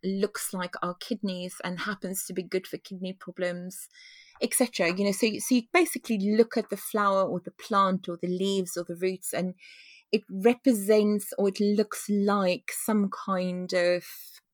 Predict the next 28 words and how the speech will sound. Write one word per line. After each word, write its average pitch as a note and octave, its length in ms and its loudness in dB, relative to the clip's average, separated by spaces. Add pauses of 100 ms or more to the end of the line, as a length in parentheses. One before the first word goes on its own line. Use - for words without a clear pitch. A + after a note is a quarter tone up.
(220)
part F#3+ 340 -2
of F#3+ 120 -8
the F#3+ 80 -6
human F3 320 -4
body. E3+ 440 -4 (760)
And G3 180 2
based G3+ 380 4
on F#3+ 240 2
that, G#3 560 0 (120)
they, F#3 440 -2 (100)
they F#3 100 4
make F#3 420 -2 (100)
these, F3 500 -4 (140)
um, E3+ 580 -8 (1200)
kind D4 200 8
of - 100 4
connections. F3 840 4
So G3+ 200 2
that's B3 220 2
the D4+ 60 0
doctrine C4+ 360 4
of A3 80 0
signatures F3+ 640 -2
in G3 160 4
a F3+ 60 2
nutshell, F3 580 -4
obviously. F3 480 -8 (580)
Um, F3 360 -2